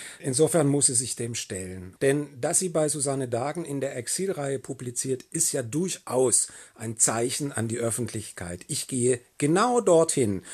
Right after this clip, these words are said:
und ich provoziere damit auch ein bisschen.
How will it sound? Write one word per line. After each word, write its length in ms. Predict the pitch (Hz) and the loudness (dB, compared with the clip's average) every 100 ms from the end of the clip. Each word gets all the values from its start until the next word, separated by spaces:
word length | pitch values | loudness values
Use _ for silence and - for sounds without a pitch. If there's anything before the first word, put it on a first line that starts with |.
| - | -12
und 180 | - 165 | -4 -2
ich 200 | 170 - | -2 -4
provoziere 640 | - 160 160 - 208 180 127 | 2 4 6 4 4 0 -2
damit 380 | 101 110 110 | -4 -4 -8
auch 280 | - 135 - | -6 -6 -6
ein 280 | - 160 131 | -10 -8 -4
bisschen. 580 | 127 104 - 98 87 | 0 2 0 -4 -12